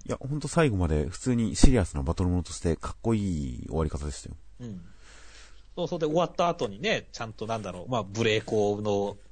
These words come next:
Speaker 2: あれがあって。
Speaker 1: はいはい。
Speaker 2: カイムさんがこう何、いつも「テッシーおらんの」って言ってるカイムさんが、テッシーがおるっていうところとか、もうものすごいなんか和んだしねっていう。
Speaker 1: <laughs>
Speaker 2: なんか終わった感があったよっていう、一つのね、大きなエピソードがっていうね。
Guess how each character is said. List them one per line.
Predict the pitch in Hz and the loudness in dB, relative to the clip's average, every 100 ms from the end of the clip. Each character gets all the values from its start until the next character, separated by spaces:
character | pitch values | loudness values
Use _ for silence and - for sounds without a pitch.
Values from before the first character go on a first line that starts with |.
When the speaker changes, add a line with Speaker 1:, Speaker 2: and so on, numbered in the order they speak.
| - - | -20 -6
Speaker 2:
あ | 107 | -2
れ | |
が | 104 | 0
あ | 107 | 0
っ | - | -2
て。 | - 147 - - - - - | -2 -2 -2 -18 -20 -16 -2
Speaker 1:
は | 85 | -2
い | |
は | |
い。 | - - | -2 -8
Speaker 2:
カ | - 277 | -2 0
イ | 240 | 0
ム | |
さ | 147 127 | -2 -4
ん | 104 | -4
が | 85 | -8
こ | 107 104 | -8 -4
う | |
何、 | 123 90 - - | -4 -6 -12 -12
い | |
つ | 160 123 | -6 -4
も | 101 | -4
「テ | - 165 | -2 -2
ッ | |
シ | - - - 135 | 2 2 2 2
ー | 117 | 2
お | |
ら | 123 135 | 2 2
ん | |
の」 | 135 | -2
っ | |
て | 143 | -4
言 | 113 | -6
っ | - | -10
て | |
る | 92 | -6
カ | 151 | -4
イ | 127 | -4
ム | |
さ | 101 95 | -6 -12
ん | |
が、 | 87 85 - - | -12 -18 -18 -12
テ | - | -4
ッ | |
シ | 185 - - | -2 0 -2
ー | 147 | -2
が | 110 | 0
お | 175 | 0
る | |
っ | 180 | 0
て | - - | -6 -12
い | 104 | -10
う | |
と | 101 | -8
こ | 95 | -8
ろ | 101 | -10
と | - | -10
か、 | 87 - - - - - | -14 -14 -16 -16 -14 -10
も | 123 | -6
う | |
も | 120 | -2
の | 165 | -2
す | 175 240 | -2 0
ご | 220 | 0
い | |
な | 143 | 0
ん | |
か | 104 110 | -4 -6
和 | 147 175 | -2 0
ん | |
だ | 151 | -2
し | - | -8
ね | 85 | -12
っ | |
て | - - | -16 -20
い | |
う。 | - - | -18 -18
Speaker 1:
<laughs> | - - - | -8 -6 -2
Speaker 2:
な | 95 | -2
ん | |
か | - - - | -4 -12 -16
終 | 107 | -6
わ | 143 | -4
っ | - | -2
た | 180 | -4
感 | 147 113 | -4 -6
が | 104 | -10
あ | |
っ | 113 | -10
た | 87 | -14
よ | |
っ | |
て | - - | -16 -20
い | 82 | -20
う、 | 82 - - - | -20 -20 -20 -14
一 | - | -12
つ | 131 | -12
の | 107 95 | -12 -12
ね、 | 123 127 _ | -12 -12 _
大 | 123 | -8
き | 113 | -6
な | 90 | -4
エ | 104 | -4
ピ | |
ソ | - 101 | -4 -4
ー | |
ド | |
が | 85 | -8
っ | - | -18
て | - | -20
い | - | -20
う | |
ね。 | - 87 | -20 -20